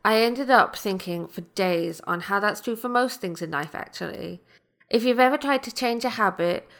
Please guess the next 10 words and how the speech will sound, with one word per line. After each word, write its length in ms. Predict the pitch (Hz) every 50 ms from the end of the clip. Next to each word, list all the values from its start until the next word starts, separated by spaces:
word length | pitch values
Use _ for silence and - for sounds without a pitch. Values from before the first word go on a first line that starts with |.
| _ _ _
you'll 160 | - 226 226
know 220 | 226 233 226 226 220
that 140 | 226 - 214
it's 160 | 208 - -
one 220 | 254 254 262 269
thing 180 | 254 294 254 233
to 120 | 226 -
make 260 | 208 202 196 202 196 -
a 60 | 196
commitment 680 | - - 202 196 202 208 202 - - 175 165 156 -